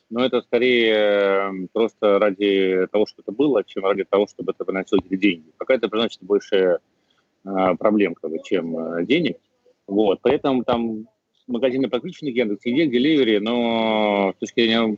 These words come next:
там, выручки, там, эта доля, там, меньше пяти процентов, с точки зрения денег еще меньше, как бы.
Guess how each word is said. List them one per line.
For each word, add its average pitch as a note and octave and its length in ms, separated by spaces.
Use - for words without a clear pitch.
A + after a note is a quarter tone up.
там, F#2+ 440
выручки, C3 440
там, F2 240
эта F2 180
доля, G2 280
там, F2+ 160
меньше F#2+ 200
пяти G2+ 160
процентов, G#2+ 500
с - 40
точки G2 200
зрения F#2+ 140
денег G#2+ 280
еще - 180
меньше, G#2 300
как D#2+ 140
бы. D2+ 80